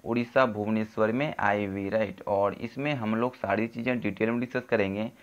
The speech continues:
और यदि आप इस चैनल पे नए हो तो प्लीज़ चैनल को सब्सक्राइब कर लीजिए, जिससे आपको everyday गवर्नमेंट जॉब से रिलेटेड नोटिफिकेशंस मिलते रहे।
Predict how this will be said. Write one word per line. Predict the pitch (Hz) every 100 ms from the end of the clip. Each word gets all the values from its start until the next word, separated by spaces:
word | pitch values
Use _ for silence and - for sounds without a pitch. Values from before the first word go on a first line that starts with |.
| - - -
और | - 101
यदि | 98 104 107 135
आप | 143 135 -
इस | 127 -
चैनल | 113 110 113
पे | 110
नए | 104 101
हो | 101 113
तो | 117 113
प्लीज़ | 104 - 131
चैनल | 135 113 107
को | 107 107
सब्सक्राइब | 104 - - 104
कर | 98 98
लीजिए, | 98 98 120 139 - - - -
जिससे | 113 127 - 117
आपको | 101 98 131 123 -
everyday | 117 117 143 113 110 104
गवर्नमेंट | 101 101 101 104 117 139
जॉब | 127 110 104
से | -
रिलेटेड | 101 101 95 117
नोटिफिकेशंस | 110 101 104 - 104 101 139 143
मिलते | 107 98 101
रहे। | 104 110